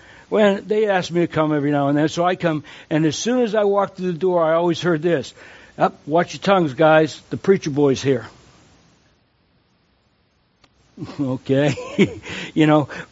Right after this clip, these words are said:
you, you don't, don't, don't be quiet because of me. Be quiet because you're dishonoring God,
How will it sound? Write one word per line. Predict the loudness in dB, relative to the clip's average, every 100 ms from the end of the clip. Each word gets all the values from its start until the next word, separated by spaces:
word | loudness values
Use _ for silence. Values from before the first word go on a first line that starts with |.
| -20 -20 -8
you, | -2 -2
you | 0 0
don't, | 0 0
don't, | 0 0 -6 -2
don't | 0 0 -2 -8 -8
be | -4 -2
quiet | 2 2 2
because | 0 0
of | 2
me. | 0
Be | 2 -2
quiet | 0 0 0
because | 0 -2 0
you're | -4
dishonoring | -4 -4 0 0 2 2 2
God, | 2 0 -2